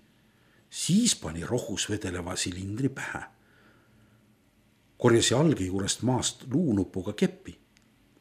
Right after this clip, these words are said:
ja virutas sellega Suljole kõva hoobi pähe. Suljo,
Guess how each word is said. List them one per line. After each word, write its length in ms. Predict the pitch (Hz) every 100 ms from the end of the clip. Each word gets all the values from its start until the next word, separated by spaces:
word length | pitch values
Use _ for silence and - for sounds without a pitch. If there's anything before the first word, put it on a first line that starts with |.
| _ -
ja 80 | 69 92
virutas 540 | 147 160 117 - - -
sellega 380 | 95 90 90
Suljole 600 | - - 123 113 95 82 - _ 165
kõva 280 | 180 135 90 -
hoobi 280 | 123 107 82
pähe. 360 | - 98 76 - _ _ _ _ _ _ _ _ _ _ _ _ _ _ _ _ _ _
Suljo, 540 | - 104 101 87 76